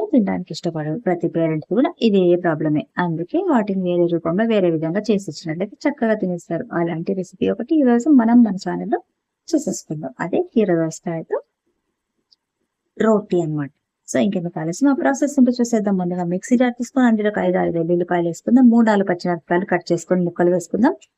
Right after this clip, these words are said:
అలాగే రెండించుల అల్లం ముక్కలు కూడా వేసుకుందాం. ఒక స్పూను జీలకర్ర, ఇవన్నీ కూడా కచ్చా పచ్చగా మిక్సీ చేసి పక్కన పెట్టేసుకుందాం. తర్వాత రెండు పెద్ద సైజు కీర దోసకాయలు తీసుకొని వాటిని చెక్కుతో సహా మనం ఇలా తురిమేసుకోవాలన్నమాట.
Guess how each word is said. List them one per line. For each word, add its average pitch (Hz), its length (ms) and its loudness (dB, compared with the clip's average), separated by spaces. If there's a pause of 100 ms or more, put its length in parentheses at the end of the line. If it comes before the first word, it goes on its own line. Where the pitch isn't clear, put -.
(180)
అలాగే 185 300 2
రెండించుల 175 500 0
అల్లం 180 260 4
ముక్కలు 190 280 0
కూడా 214 140 0
వేసుకుందాం. 240 380 2
ఒక 254 180 0
స్పూను 247 340 2 (120)
జీలకర్ర, 185 540 2
ఇవన్నీ 220 360 4
కూడా 226 180 0
కచ్చా 208 280 -6
పచ్చగా 185 320 -2
మిక్సీ 208 300 0
చేసి 214 260 -4
పక్కన 247 280 0
పెట్టేసుకుందాం. 151 520 -6 (120)
తర్వాత 175 300 -2
రెండు 170 240 0
పెద్ద 170 220 -2
సైజు 214 280 -2
కీర 214 220 4
దోసకాయలు 202 420 0
తీసుకొని 247 340 2
వాటిని 220 360 2 (540)
చెక్కుతో 302 420 2
సహా 269 260 4
మనం 220 260 6
ఇలా 196 200 4
తురిమేసుకోవాలన్నమాట. 160 1040 -2